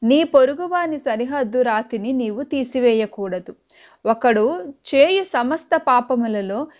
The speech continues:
ఏ అపరాధమును గూర్చియే కాని, ఏ పాపమును గూర్చియే కాని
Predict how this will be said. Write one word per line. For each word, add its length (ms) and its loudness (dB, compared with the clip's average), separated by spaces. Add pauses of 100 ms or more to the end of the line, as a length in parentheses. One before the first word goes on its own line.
(180)
ఏ 200 4
అపరాధమును 800 2
గూర్చియే 540 -2
కాని, 580 -4
ఏ 160 6
పాపమును 640 0
గూర్చియే 560 0
కాని 440 -6